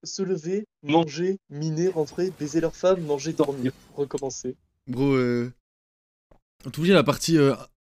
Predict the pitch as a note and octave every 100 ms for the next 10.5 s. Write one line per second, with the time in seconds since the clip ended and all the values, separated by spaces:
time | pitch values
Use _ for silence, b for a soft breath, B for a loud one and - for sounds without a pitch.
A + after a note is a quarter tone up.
0 | - D3 D#3 - D#3 C#3 C3 B2+ B2+ G#2
1 | D3+ D3+ C#3 B2 C#3+ C3+ B2+ B2+ B2 D3+
2 | B2 A#2+ A#2+ A#2+ - C#3 B2+ B2 C3+ -
3 | - _ - _ - - - D3+ C#3 B2+
4 | D#3 D3+ C3 B2+ B2+ - C#3+ C3 D3 A#2+
5 | - - _ _ _ _ - C3 C#3+ D#3+
6 | C#3+ C#3+ C#3 D#3+ D3 C3 C#3+ C#3 D#3 D#3+
7 | D3 - C#3 C3+ C3 C#3+ B2+ B2 C3 C#3
8 | C#3 C3 B2 A#2+ A#2+ - - B2+ B2 A#2+
9 | B2 - C#3+ C#3+ D#3 C#3+ C3 B2+ B2+ -
10 | - C3 - C#3